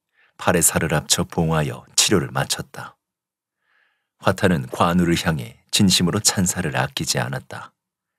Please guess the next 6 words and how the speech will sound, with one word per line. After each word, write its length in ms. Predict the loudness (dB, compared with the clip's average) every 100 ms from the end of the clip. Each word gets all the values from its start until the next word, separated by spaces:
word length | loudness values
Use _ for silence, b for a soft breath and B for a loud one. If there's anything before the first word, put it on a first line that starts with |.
| _ _ _ _ -16 -4
장군은 640 | 0 4 2 2 2 0 -6 b b b b b b
정말 380 | 4 4 4 2
천신이십니다. 1300 | 4 4 6 4 6 6 4 4 0 -2 -4 -8 -20 _ _ _ _ _ _ _ _ _ _ _ _
관우가 380 | 2 4 4 2
우금을 420 | 0 2 4 4
사로잡고 720 | 4 0 -2 -4 -6 -12 -16